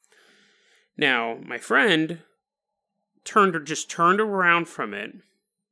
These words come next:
Like, she goes, "I immediately recognized that this was a ghost." In the middle of the woods at, like, ten, eleven o'clock at night. She's by herself. There, other people are in this, like,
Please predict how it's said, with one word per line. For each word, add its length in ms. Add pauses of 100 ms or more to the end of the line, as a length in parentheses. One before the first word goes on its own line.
Like, 160
she 200
goes, 240
"I 100
immediately 760 (500)
recognized 640
that 220
this 180
was 160
a 60
ghost." 500
In 80
the 80
middle 320
of 120
the 60
woods 400
at, 160
like, 240
ten, 200
eleven 240
o'clock 260
at 60
night. 320 (440)
She's 300
by 220
herself. 540
There, 160
other 180
people 340
are 80
in 120
this, 200
like, 160